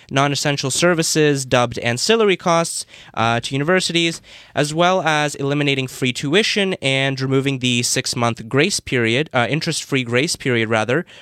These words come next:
on repaying osap loans. Now, are these changes a good or bad thing? Today, we'll find out. Uh, remember, we are live on Facebook, so you can comment on our feed to have your thoughts read live on air. So let's begin.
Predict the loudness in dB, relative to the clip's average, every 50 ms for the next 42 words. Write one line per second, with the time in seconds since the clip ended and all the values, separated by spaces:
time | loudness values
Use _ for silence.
0 | -20 -6 -2 0 0 0 0 -2 -4 -6 -4 -2 0 0 -2 -2 -4 -2 -2 0
1 | 0 -2 0 0 0 2 2 0 -2 -2 -4 -4 -6 -6 -6 -6 -10 -12 -14 -14
2 | -20 -20 -20 -20 -14 _ -2 0 0 0 -2 -2 -2 -2 -2 -2 -2 -4 -4 -2
3 | -2 -2 -2 -2 -2 -2 -2 -2 -2 -2 -2 -2 -2 -2 0 0 0 0 2 0
4 | -2 -2 -4 -6 -8 -8 -8 -8 -8 -12 -8 -6 -4 0 0 0 0 0 -2 -4
5 | -2 0 0 0 0 0 0 0 2 2 2 2 2 0 -2 -6 _ -20 -20 -20
6 | -20 -20 _ -4 -2 -2 0 -2 -2 0 0 0 2 2 2 2 2 2 2 2
7 | 2 2 2 2 0 0 0 0 -2 -2 -2 -2 0 0 0 0 -2 0 0 0
8 | 0 0 -6 -14 _ _ _ -6 0 2 2 2 2 0 -2 -4 -6 -6 -2 -2
9 | -2 0 0 -2 -2 -2 -2 0 0 0 -2 -2 -2 -2 -2 -2 -2 0 0 0
10 | 0 0 0 0 0 0 0 0 0 0 0 0 -2 -4 -4 -2 0 0 0 0
11 | 0 -2 0 0 0 0 -2 -2 -2 0 0 2 2 2 0 0 -4 _ -20 -20
12 | -20 -20 -20 -20 -20 _ _ _ 0 0 2 2 2 0 -2 -6 -4 -2 0 0
13 | 0 -2 -4